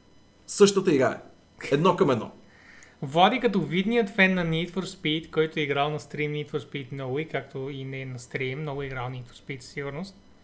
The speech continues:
Speaker 2: знае и ви гарантира, че няма разлика. Окей? Така
Speaker 1: Нищо
Speaker 2: че
Speaker 1: не са
Speaker 2: вие
Speaker 1: пипнали,
Speaker 2: с,
Speaker 1: бе,
Speaker 2: с
Speaker 1: хора.
Speaker 2: вашите алтернативни факти в, а, в чата.
Speaker 1: Абсолютно.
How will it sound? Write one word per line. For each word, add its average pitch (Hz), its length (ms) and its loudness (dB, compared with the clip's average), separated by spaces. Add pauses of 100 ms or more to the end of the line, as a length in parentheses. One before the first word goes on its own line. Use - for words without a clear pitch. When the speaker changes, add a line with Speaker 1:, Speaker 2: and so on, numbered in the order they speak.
(800)
Speaker 2:
знае 196 480 0
и 196 40 4
ви 202 140 2
гарантира, 180 560 2
че 190 120 -6
няма 156 260 -2
разлика. 131 360 -6 (220)
Окей? 175 400 -6 (960)
Така - 140 0
Speaker 1:
Нищо 214 160 4
Speaker 2:
че 240 60 6
Speaker 1:
не 220 100 8
са 185 160 6
Speaker 2:
вие 240 120 8
Speaker 1:
пипнали, 427 260 6
Speaker 2:
с, - 60 0
Speaker 1:
бе, - 80 2
Speaker 2:
с 156 100 0
Speaker 1:
хора. - 120 -4
Speaker 2:
вашите 180 380 0
алтернативни 147 680 0
факти 143 460 -6
в, 123 120 -8 (100)
а, 135 60 -8 (140)
в 120 160 -12
чата. - 120 -6
Speaker 1:
Абсолютно. 156 720 2